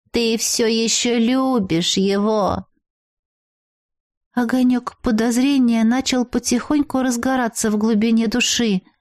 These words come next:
«Красота моя, а у тебя связи с Василиском не осталось случайно?» «Увы»,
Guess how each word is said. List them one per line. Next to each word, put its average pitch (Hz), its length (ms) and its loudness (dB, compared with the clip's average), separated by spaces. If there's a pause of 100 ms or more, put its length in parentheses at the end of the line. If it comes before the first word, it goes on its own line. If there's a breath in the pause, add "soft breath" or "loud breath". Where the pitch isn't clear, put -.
(880)
«Красота 269 520 0
моя, 185 340 0 (840)
а 269 80 0
у 269 80 2
тебя 285 320 0
связи 269 460 0
с 202 120 -2
Василиском 240 840 0
не 226 140 4
осталось 254 600 0
случайно?» 220 760 0 (1000)
«Увы», 294 640 0